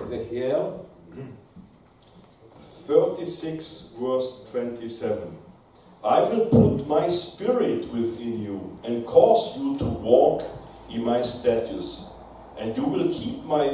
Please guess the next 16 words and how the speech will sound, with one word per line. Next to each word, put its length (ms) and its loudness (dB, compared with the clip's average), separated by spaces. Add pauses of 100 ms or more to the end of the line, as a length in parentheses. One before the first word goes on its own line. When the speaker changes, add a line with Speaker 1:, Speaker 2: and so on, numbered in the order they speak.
(160)
Speaker 2:
judgments 800 -2
and 240 -4
do 160 -4
them. 160 -6 (1700)
Speaker 1:
Takže 380 8
u 260 10 (140)
Ezechiela 960 8
v 80 -4
tej 160 4
tridsiatej 480 8
šiestej 480 4
kapitole, 640 8 (400)
e, 320 8
čítame 1040 4 (640)
tieto 640 10
slova 880 4